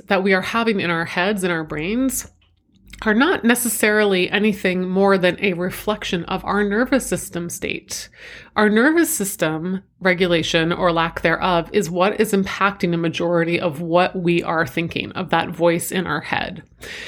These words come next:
And if we don't know how to regulate our nervous system and get it back to its state of safety and social engagement,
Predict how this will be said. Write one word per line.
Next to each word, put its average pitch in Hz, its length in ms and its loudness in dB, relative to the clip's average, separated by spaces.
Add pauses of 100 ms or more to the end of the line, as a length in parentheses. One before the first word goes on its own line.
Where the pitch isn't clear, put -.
(200)
And 208 140 4
if 202 140 0
we 214 80 4
don't 262 200 4
know 262 120 4
how 208 300 0
to 208 140 -6
regulate 170 460 2
our 160 160 0
nervous 247 340 2
system 160 480 -4
and 175 160 -2
get 170 140 2
it 170 160 -2
back 160 300 -6
to 170 240 2
its 175 180 -2
state 170 340 0
of 175 200 -4
safety 180 440 0
and 160 160 -2
social 165 400 0
engagement, 175 680 -4